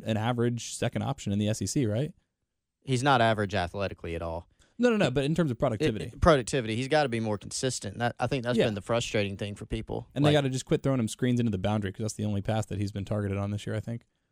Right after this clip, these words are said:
Speaker 1: But, so
Speaker 2: Mm-hmm.
Speaker 1: what's missing? Am I overestimating the talent of these guys?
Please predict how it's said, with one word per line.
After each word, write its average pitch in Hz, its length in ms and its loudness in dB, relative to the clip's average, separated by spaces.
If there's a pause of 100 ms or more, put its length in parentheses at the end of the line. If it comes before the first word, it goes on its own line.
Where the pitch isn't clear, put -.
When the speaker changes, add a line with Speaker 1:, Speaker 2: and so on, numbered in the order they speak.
(880)
Speaker 1:
But, 87 180 -6 (1160)
so 175 120 2
Speaker 2:
Mm-hmm. 160 60 4
Speaker 1:
what's 175 160 2
missing? 143 360 -4 (1500)
Am 151 140 2
I 160 300 4
overestimating 139 960 2
the 110 60 -2
talent 113 360 0
of 104 80 -2
these 110 180 -2
guys? 98 520 -8